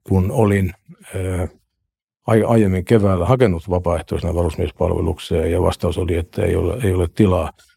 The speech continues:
No, kaupallinen ala jäi siihen bensanmyyntikokemukseen ja, ö, olin Tampereen yliopistossa myöskin yhden vuoden poissa olevana jopa kirjoillakin silloin, kun olin varusmiespalveluksessa. Oikeustieteellisen,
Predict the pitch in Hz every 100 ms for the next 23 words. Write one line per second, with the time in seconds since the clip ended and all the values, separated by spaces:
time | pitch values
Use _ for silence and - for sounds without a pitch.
0 | _ - 101 95 101 - _ - 92 92
1 | 87 90 87 _ - 95 92 92 87 95
2 | 90 98 92 87 87 82 87 - - 85
3 | 90 87 - - 85 82 76 - - -
4 | _ _ _ _ - - - 110 156 -
5 | 170 131 98 98 87 95 92 92 87 101
6 | - - 101 95 90 - 92 95 98 92
7 | 92 98 87 - - 92 - 98 95 92
8 | 90 90 90 80 101 92 87 87 80 87
9 | - 90 92 92 90 85 - 87 - 85
10 | 82 82 90 - - 82 - - - _
11 | _ _ - 95 92 - 92 85 95 92
12 | 90 71